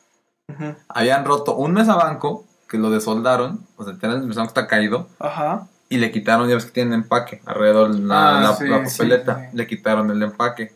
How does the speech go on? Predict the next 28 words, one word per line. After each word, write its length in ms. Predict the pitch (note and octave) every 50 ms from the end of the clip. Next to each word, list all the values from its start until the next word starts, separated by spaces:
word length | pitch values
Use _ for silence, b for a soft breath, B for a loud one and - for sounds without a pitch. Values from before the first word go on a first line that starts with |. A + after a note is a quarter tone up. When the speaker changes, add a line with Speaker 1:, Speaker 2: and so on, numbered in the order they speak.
| _ -
Speaker 2:
No, 280 | - - - C#3+ D3+ C3
pues 100 | A#2 G#2+
yo 40 | G#2
estaba 280 | G#2 - B2 A#2+ B2+ B2
cagadísimo, 640 | - A#2+ A2 A2 A2 A2 A2 A2 A#2+ A#2 A#2 A2+ A2+
yo, 140 | A2+ A#2
"Ya 180 | A#2+ B2+ C#3+ D#3
valió 320 | D#3+ E3 D#3+ E3 E3 E3
verga, 520 | D#3+ F3 F3 F3+ F3+ F3+ F#3 F3+ F3+ F#3 F3+
güey, 240 | F3 F3 F3+ F3 F3
nos 140 | E3+ E3 D#3+
Speaker 3:
Pinche 60 | E3+ E3+ E3
Speaker 2:
van 40 |
a, 40 | D#3+ D#3+
Speaker 3:
morrillos. 500 | - - C3 B2+ C3 - - - - _ _ _
Speaker 2:
nos 200 | - C#3+ C#3+ C#3+
van 180 | D3+ E3+ E3+ F3
a 140 | F3 F3
correr, 760 | - - C#3+ D3 - - D#3 D#3+ E3 E3+ F3 F3 F3+ F#3 F3+
ya 120 | F3 F3 F3
Speaker 3:
Otra 100 | E3+ E3+
Speaker 2:
valió 180 | E3+ E3 E3 D3
Speaker 3:
universidad 280 | C#3+ C#3 E3 E3+ E3+
Speaker 2:
verga". 140 | E3+ D#3+ E3
Speaker 3:
que 100 | D#3+ E3
ya 60 | C#3 C3
valió 200 | B2+ B2+ C3 B2
verga. 300 | - - - - - -